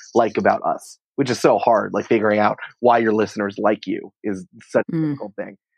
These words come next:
Speaker 1: And, uh, Eric Schneider, who is a remote guy out in Cleveland, he's the editor in Spir-, of Spirits, and he co-made Head, Heart, Gut, our debate show, which is part of the Multi Crew, he co-made that, and he's, like, the producer of it, and he edits it.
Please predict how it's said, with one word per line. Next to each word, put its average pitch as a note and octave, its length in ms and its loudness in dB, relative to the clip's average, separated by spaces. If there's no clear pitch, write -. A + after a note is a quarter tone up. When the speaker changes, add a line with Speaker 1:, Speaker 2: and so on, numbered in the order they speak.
Speaker 1:
And, C3 240 2
uh, A#2+ 300 4
Eric B2 240 2
Schneider, E3 320 2
who A#2+ 280 0
is A#2 300 -4
a A#2+ 80 2
remote A#2 500 2
guy G#2+ 280 2
out G#2+ 140 0
in G2 100 -16
Cleveland, D3 460 -2
he's C#3+ 220 -4
the C3+ 120 2
editor C3+ 320 2
in A#2 120 -4
Spir-, D3 280 -2
of A#2 160 -2
Spirits, C#3+ 500 0
and A#2 160 -2
he B2+ 180 -4
co-made A#2 1000 0
Head, B2 140 2
Heart, G#2+ 220 0
Gut, A#2 320 2
our G#2 600 0
debate A#2 300 0
show, G2+ 540 0
which G#2 160 -8
is G2+ 280 -12
part A#2 140 2
of G#2 40 -4
the G#2+ 60 -2
Multi C#3 300 0
Crew, G#2 360 -2
he E3 280 0
co-made C#3 600 2
that, G#2+ 380 2
and A#2 240 0
he's, A2+ 180 -4
like, G#2+ 140 -2
the G#2 80 -8
producer A#2 480 -2
of G#2+ 140 2
it, G#2 80 -2
and G#2 180 -4
he C3 140 -2
edits G2+ 320 -6
it. - 140 -18